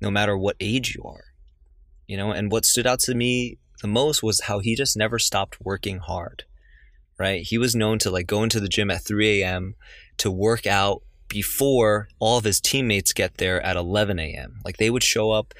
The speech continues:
at eleven A M, yawning, stretching, you know, and he would still, he would be there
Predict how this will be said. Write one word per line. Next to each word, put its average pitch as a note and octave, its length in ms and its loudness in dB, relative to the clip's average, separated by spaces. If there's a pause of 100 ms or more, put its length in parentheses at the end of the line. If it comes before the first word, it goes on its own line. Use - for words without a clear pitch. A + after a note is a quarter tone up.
(280)
at F#2+ 100 0
eleven G#2 320 2
A G#2 160 2
M, G2 180 0
yawning, G2+ 800 0
stretching, F#2+ 880 0
you F2+ 80 -4
know, F2+ 280 -2
and F#2+ 280 -4 (160)
he - 180 -2
would A#2+ 180 2
still, G#2+ 460 2
he - 140 0
would A2+ 160 2
be A#2 160 6
there F#2+ 420 2